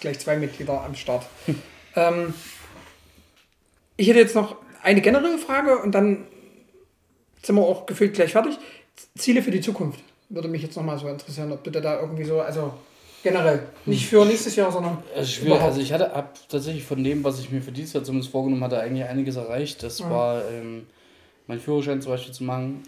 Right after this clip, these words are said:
Speaker 3: ähm, und mobil zu werden, also in Form von einem eigenen Auto.
Speaker 1: Das haben wir ja vorhin komplett weggelassen, den Punkt, ne? Genau, das ist ja auch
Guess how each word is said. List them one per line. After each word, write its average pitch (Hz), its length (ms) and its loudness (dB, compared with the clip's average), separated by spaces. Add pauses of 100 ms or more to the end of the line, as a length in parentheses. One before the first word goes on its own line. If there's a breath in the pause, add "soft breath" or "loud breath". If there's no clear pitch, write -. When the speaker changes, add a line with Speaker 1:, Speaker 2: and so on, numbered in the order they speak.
Speaker 3:
ähm, 113 580 -10
und 117 200 -14
mobil 147 360 -6
zu 139 160 -12
werden, 135 340 -2
also 117 180 -10
in 123 100 -16
Form 120 240 -12
von 120 140 -12
einem 117 120 -10
eigenen 117 300 -10
Auto. 147 280 -4
Speaker 1:
Das 151 140 -4
haben 170 120 0
wir 185 80 8
ja 165 60 6
vorhin 175 240 2
komplett 175 320 0
weggelassen, 190 340 4
den 147 80 0
Punkt, 160 180 -4
ne? 196 100 2
Genau, 180 320 2
das 165 160 -4
ist - 80 -4
ja 180 80 2
auch 175 240 -4